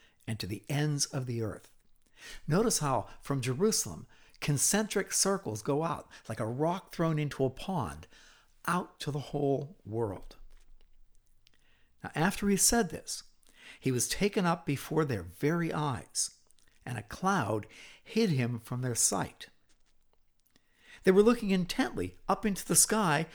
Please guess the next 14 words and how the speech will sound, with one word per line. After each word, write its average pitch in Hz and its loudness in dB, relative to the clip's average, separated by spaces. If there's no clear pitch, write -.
as 180 4
he 226 8
was 196 2
going, 185 2
when 151 4
suddenly 165 2
two 277 8
men 135 2
dressed 156 0
in 147 0
white 156 -4
stood - 6
beside 180 0
them. - -14